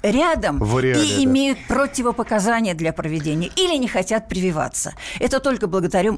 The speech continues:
Speaker 1: тому, что появилась вот эта иммунная прослойка. А, они не болеют и, естественно, не передают болезнь.
Speaker 2: Восемь восемьсот двести ровно девяносто семь ноль два. Марина, здравствуйте.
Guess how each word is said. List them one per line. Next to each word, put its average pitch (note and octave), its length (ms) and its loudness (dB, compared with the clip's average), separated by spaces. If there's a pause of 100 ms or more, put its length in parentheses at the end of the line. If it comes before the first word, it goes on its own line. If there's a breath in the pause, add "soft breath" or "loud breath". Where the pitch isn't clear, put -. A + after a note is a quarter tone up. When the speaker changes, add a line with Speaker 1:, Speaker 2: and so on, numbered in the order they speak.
(120)
Speaker 1:
тому, A3+ 240 4
что A3+ 160 -2
появилась G#3+ 500 0
вот F#3 120 -2
эта G#3 220 0
иммунная B3 440 2
прослойка. G#3 800 0 (460 loud breath)
А, D#3 240 2
они G3 260 2
не F#3+ 160 2
болеют B3+ 600 0
и, - 80 -4
естественно, F#3+ 480 -2
не G3+ 140 -4
передают G#3+ 460 0
болезнь. - 460 -6 (600 loud breath)
Speaker 2:
Восемь F3+ 320 2
восемьсот F3 380 0
двести D#3 240 0
ровно D3 280 0
девяносто C#3 320 0
семь C#3+ 140 -2
ноль C#3 160 0
два. C#3 160 2
Марина, B2 420 0
здравствуйте. F2 760 -2